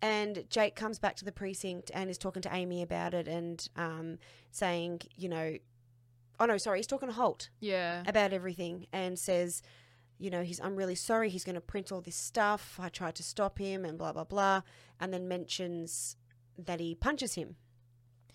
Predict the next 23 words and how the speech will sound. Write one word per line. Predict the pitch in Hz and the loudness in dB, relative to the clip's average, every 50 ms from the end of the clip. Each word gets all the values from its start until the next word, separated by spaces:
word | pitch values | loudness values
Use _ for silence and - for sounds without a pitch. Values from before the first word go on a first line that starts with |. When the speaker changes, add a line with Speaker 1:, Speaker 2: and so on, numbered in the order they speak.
| - - - - - | -20 -20 -20 -16 -10
Speaker 2:
Yeah, | 165 180 180 196 | -8 -4 -4 -2
and | 202 214 | -2 0
then | 214 | 0
he | 226 | 0
gets | 226 233 - - | 0 0 0 -2
suspended | - 277 - - - 220 208 220 214 190 | -4 -6 -6 -6 -4 -4 -4 -4 -4 -6
after | 185 175 - 190 | -6 -8 -10 -12
that, | 185 180 - | -12 -12 -12
doesn't | 196 196 208 208 196 | -12 -10 -10 -10 -10
he? | 175 165 165 185 | -10 -10 -8 0
Speaker 1:
Yeah, | 185 214 208 208 202 185 160 - | 4 8 8 8 8 8 6 4
Speaker 2:
Yeah, | 185 180 | 2 0
that's | 175 175 | 4 8
Speaker 1:
Holt | 214 202 190 - | 8 8 8 8
Speaker 2:
right. | 175 175 180 202 208 | 4 4 4 4 4
Speaker 1:
just | 214 185 - - - - | 2 -2 -4 -8 -10 -8
loses | 214 202 196 196 202 196 202 208 208 190 185 | -8 -6 -4 -2 0 2 2 2 0 -2 -4
his | 196 196 185 180 | -6 -6 -4 -4
marbles. | 175 170 170 175 170 165 - - 202 254 269 - - - - - - - - - | -2 0 0 0 -2 -2 -4 -4 -4 -4 -4 -6 -8 -10 -12 -18 -20 -20 -8 -4
And | 196 220 196 | -2 4 6
Jake, | 233 214 247 311 330 - | 8 8 8 8 4 2
I | 320 | -2
think | - - 349 359 359 | -2 0 -2 -2 -2